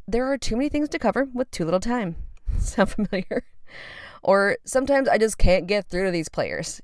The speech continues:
Even if it's just one, it is so frustrating to know that you can help and you want to help, but they just aren't getting it.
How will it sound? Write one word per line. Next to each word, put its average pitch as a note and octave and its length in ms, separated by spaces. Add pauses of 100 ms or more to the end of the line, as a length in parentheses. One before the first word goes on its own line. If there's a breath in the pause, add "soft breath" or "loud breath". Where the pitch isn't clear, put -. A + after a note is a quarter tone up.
Even A#3 200
if D#4 100
it's C#4 120
just - 220
one, G#3 440 (240 soft breath)
it G#3+ 100
is B3 100
so C4 280
frustrating G#3 480
to F3+ 100
know F3 220
that F3 220 (100)
you E3+ 260 (140)
can G#3+ 360
help D3 360
and D#3+ 100
you D3+ 80
want F#3+ 300
to F#3 80
help, C3+ 200
but D3 100
they D3 100
just - 360
aren't - 160
getting - 220
it. - 160